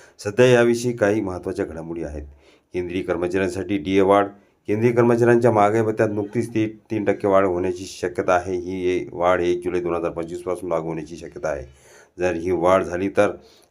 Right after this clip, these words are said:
केंद्रीय स-, म-, कर्मचाऱ्यांच्या महागाई भत्त्यात पंचावन्न टक्क्यावरून अठ्ठावन्न टक्के होईल. ह्या निर्णयामुळे सुमारे एक पॉइंट दोन कोटी केंद्रीय कर्मचारी आणि सेवानिवृत्ती वेतनधारकांना होणार, फायदा होणार आहे.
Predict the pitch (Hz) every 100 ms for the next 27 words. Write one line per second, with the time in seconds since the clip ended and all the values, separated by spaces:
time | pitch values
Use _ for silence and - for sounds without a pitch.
0 | - 107 107 120 113 107 98 98 92 107
1 | 107 104 104 104 101 98 101 98 95 101
2 | 98 95 98 90 95 - 101 95 98 87
3 | 82 95 90 90 98 95 104 92 92 90
4 | 90 90 90 92 98 - - _ _ -
5 | 98 98 98 95 - 95 90 92 90 90
6 | 87 - 87 87 87 87 87 87 85 85
7 | 87 90 87 85 82 85 90 90 87 87
8 | 85 80 80 82 80 80 76 71 69 82
9 | 78 76 73 69 69 76